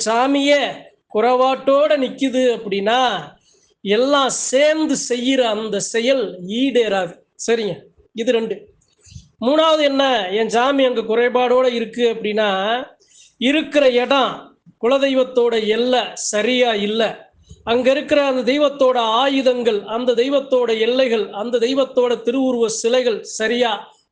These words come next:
பராமரிக்கப்படல அப்படின்னா, அந்த எல்லை எப்படி இருக்கோ அதே நிலைய ஒரு சில மக்களுக்கும் அந்த கஷ்டமான நிலைய உருவாக்கும்.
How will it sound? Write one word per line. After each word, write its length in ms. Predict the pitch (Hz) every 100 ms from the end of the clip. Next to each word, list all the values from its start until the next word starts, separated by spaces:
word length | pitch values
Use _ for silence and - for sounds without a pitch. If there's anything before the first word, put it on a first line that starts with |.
| -
பராமரிக்கப்படல 1000 | 214 226 262 247 240 226 226 220 202 220 233
அப்படின்னா, 720 | 220 185 190 185 196 254 233 165 - _ _ _ -
அந்த 360 | 214 254 247
எல்லை 460 | 233 233 277 302 254
எப்படி 580 | 233 226 277 247 226 214
இருக்கோ 500 | 214 - 240 269 269
அதே 560 | 214 196 196 240 262
நிலைய 720 | 247 202 214 226 262 262 170 - _ _ -
ஒரு 220 | 208 226
சில 220 | 220 202
மக்களுக்கும் 960 | 196 190 - 262 214 - 269 247 170 -
அந்த 340 | 208 220 196
கஷ்டமான 640 | 202 190 226 214 220 233 233
நிலைய 360 | 202 202 226
உருவாக்கும். 640 | 233 254 294 269 - -